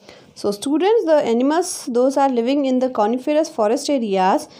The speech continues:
the animals, uh, they have the thick skin or fur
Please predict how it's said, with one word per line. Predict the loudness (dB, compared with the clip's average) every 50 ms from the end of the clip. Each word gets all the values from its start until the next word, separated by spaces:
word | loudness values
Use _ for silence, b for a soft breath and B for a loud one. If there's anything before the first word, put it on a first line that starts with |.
| B B B B B B B -6
the | -4 -2
animals, | 0 2 2 4 4 4 4 4 4 2 2 -2 -6 -8 -4 -2
uh, | 0 2 2 2 2 4 4 4 4 4 4 4 4 2 2 0
they | -2 -2 -2 0 0 2
have | 2 2 2 0 -2 -2 -2 0 2 2 2 2 0 0
the | -2 -4
thick | -4 -4 -2 -2 -2 -2 -6
skin | -10 -10 -6 -2 0 0 0 0 0
or | 2 2 2 2
fur | 0 -2 0 2 2 4 2 0